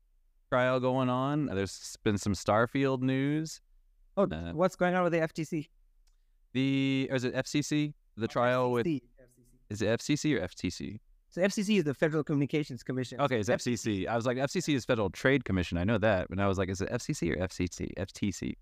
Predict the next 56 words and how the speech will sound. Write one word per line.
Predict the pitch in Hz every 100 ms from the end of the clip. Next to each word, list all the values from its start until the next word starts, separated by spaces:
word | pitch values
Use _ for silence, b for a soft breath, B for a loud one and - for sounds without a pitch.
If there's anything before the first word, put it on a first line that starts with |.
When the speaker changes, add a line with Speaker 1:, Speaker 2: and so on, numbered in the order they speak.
| _ _ -
Speaker 1:
I | 117
know, | 143 139
I |
knew | 131 156
there | 113
was | 107
F | 107
T | - 113
C, | -
but | 98
I | 101
was | 101
like, | 92
"I |
feel | 107 170
like | 147
it's | -
F | 101
C | - 104
C, | 98
not | 90 87
F-, | 87 -
F | - 87 - - _
T | 95 90
C." | - - - - _ _ _
But | 120
yeah, | 147
there's | 127 113
the | 110
F | 113
C | 117
C | - 117
trial | - 104 101 101
with | 95
the | - 95 95 92 90
Microsoft. | 95 107 - 85 90
They've | 90
had | 98 90
some | - 90 90 87
interesting | 107 131 131 117 117 98
things | 104 104
coming | - 104 95
out | 92
of | 87
there. | 95 95 87 - _ - - - - -
Some | - 101
news. | 95 95 92 - - _ - - - -
I'm | 98 101
sure | - 110
you've | 107
been | 104 95
keeping | 110 104
track | 113 113
of |
that, | 110 127 113
or? | 90 90